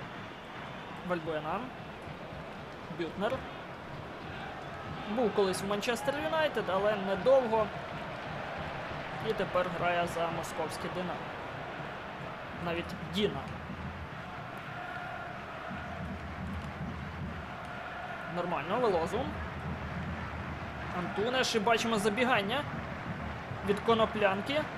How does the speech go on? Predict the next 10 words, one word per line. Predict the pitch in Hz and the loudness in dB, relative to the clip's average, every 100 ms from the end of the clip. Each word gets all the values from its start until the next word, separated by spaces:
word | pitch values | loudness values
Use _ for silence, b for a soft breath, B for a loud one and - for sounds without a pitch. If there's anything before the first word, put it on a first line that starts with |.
| - - - - - - - - - - - - - - - - - - - | -6 -6 -6 -6 -6 -6 -6 -6 -6 -8 -6 -4 -2 -2 -2 -2 -2 -2 -2
Коноплянка | 185 180 - 202 233 226 226 220 214 185 - - - - - - - - - - 175 | 0 0 2 4 4 4 8 10 10 6 -8 -10 -8 -10 -10 -10 -10 -10 -10 -4 0
забіг | 175 220 196 247 196 | 6 8 8 6 6
в | 208 - | 4 10
аут. | 220 151 - - - - - - - - - - - - - - - - - - - - - - - - - - - - - - - - - - - - - - - - - - - 170 | 10 10 2 -8 -8 -8 -10 -10 -10 -10 -10 -10 -10 -10 -10 -10 -10 -10 -10 -8 -8 -8 -8 -8 -8 -8 -8 -10 -10 -10 -8 -8 -8 -8 -8 -8 -8 -8 -8 -8 -6 -6 -6 -6 -4 0
Не | 185 | 2
зміг | 185 196 185 - - - - - - - - - - - - - - - | 4 4 2 0 -6 -6 -6 -8 -8 -6 -6 -4 -4 -4 -6 -6 -6 -6
справитись | 123 185 175 160 165 - 165 | 2 6 6 4 0 -2 0
зі | 170 | 2
своєю | 190 208 196 175 | 4 6 6 4
швидкістю. | - 285 - 240 - 220 | 2 0 0 -2 2 2